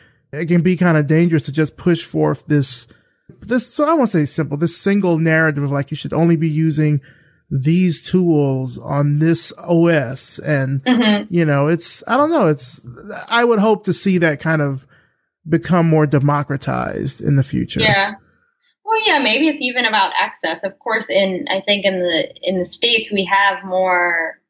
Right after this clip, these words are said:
Speaker 2: more options and more access, but I'm not sure that in other countries, you know,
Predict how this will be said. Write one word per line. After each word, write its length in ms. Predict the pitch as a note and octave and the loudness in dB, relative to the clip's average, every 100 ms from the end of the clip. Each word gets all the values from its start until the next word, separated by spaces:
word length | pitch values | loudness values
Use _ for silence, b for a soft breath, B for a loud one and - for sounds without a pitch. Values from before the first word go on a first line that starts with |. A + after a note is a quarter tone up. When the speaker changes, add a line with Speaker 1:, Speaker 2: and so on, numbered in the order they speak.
| - | -4
Speaker 2:
more 220 | F#3+ F#3+ | 0 2
options 500 | E3+ F3 - G#3 F#3+ | 2 0 -2 -4 -2
and 160 | F#3+ F#3+ | -2 0
more 140 | F3 | 0
access, 600 | F3 F3 - F#3 - - - | 0 0 -2 -4 -4 -8 -2
but 160 | F#3 | 0
I'm 140 | F3+ G3 | 2 2
not 220 | F#3+ - | -2 -2
sure 240 | - G3+ | -4 0
that 200 | F#3 F3+ F3+ | 2 2 2
in 140 | F3 | 0
other 300 | F3+ F3+ F3+ G3 | -2 -2 -4 -4
countries, 520 | B3 - G3 F3 F#3 | -6 -4 -2 0 0
you 120 | F3+ | 0
know, 380 | E3 E3 E3 | 0 0 -4